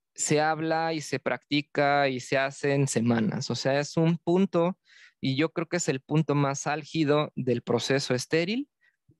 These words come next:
Ya ni siquiera la esterilización, la limpieza es uno de los pilares que sostiene un proceso bien hecho, un proceso mal hecho.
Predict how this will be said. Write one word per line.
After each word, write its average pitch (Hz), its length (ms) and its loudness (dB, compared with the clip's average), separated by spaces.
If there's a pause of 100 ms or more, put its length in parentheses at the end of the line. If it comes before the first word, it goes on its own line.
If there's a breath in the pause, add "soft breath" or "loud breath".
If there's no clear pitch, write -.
Ya 156 160 2
ni 202 160 0
siquiera 185 440 2
la 190 80 0
esterilización, 120 720 0
la 127 180 2
limpieza 123 600 0
es 151 140 0
uno 151 160 4
de 165 60 2
los 127 160 -2
pilares 120 400 -2
que 131 100 -8
sostiene 139 680 0
un 143 140 2
proceso 127 440 0
bien 120 240 4
hecho, 156 220 -2
un 170 40 -2
proceso 131 400 -4
mal 117 240 2
hecho. - 220 0